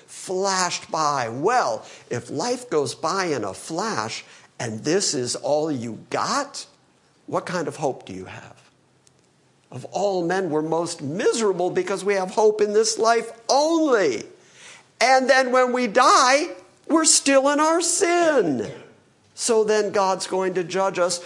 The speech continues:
and we're going to be condemned, and we're going to spend the rest of eternity in outer darkness. So whatever you got going for yourself right here and now,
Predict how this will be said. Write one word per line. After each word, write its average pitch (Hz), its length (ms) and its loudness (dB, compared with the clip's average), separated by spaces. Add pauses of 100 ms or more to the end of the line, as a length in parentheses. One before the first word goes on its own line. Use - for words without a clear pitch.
(160)
and 165 140 -2
we're 156 140 -4
going 147 300 0
to 175 60 -4
be 147 220 -2
condemned, 147 560 -2
and 139 80 0
we're 147 80 0
going 143 220 -2
to 151 60 -6
spend 147 340 -4
the 139 60 -2
rest 131 260 -4
of 147 80 -8
eternity 156 560 -4
in 160 160 -2
outer 165 300 -2
darkness. 165 500 -4
So 165 100 0
whatever 143 420 0
you 269 200 0
got 247 240 0
going 233 280 2
for 185 100 -4
yourself 165 460 0
right 160 220 2
here 214 220 0
and 233 160 0
now, 190 460 2